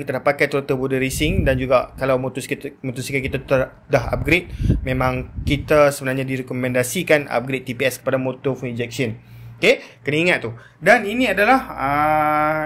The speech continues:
coil cozy untuk motor E F I. Boleh juga dimasukkan kepada Chris seratus sepuluh. Telah diorder juga oleh customer kita.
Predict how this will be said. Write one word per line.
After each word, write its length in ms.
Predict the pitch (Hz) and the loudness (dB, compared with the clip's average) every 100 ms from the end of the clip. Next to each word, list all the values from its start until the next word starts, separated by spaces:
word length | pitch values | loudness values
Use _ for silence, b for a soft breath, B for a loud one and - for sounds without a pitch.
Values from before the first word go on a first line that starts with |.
| 139 | -2
coil 480 | 180 175 175 160 - | 4 4 4 -2 -4
cozy 400 | 170 143 196 160 | -4 -4 -4 -6
untuk 240 | 147 147 | -4 -4
motor 240 | 139 143 | -2 0
E 160 | 131 131 | 2 2
F 80 | 120 | 2
I. 160 | 139 | 0
Boleh 160 | 165 151 | 0 -2
juga 160 | 156 135 | -2 -2
dimasukkan 400 | 135 151 143 139 | -2 -4 -6 -2
kepada 160 | 139 | -4
Chris 240 | 139 143 139 | 0 -2 0
seratus 320 | 139 139 - | -2 -4 -4
sepuluh. 160 | 196 202 | -4 -2
Telah 160 | 175 139 | 0 2
diorder 320 | 143 139 135 | 2 0 0
juga 160 | 135 123 | -2 -4
oleh 80 | |
customer 320 | 127 127 135 131 | -4 -4 -2 -2
kita. 240 | 131 196 | -2 -2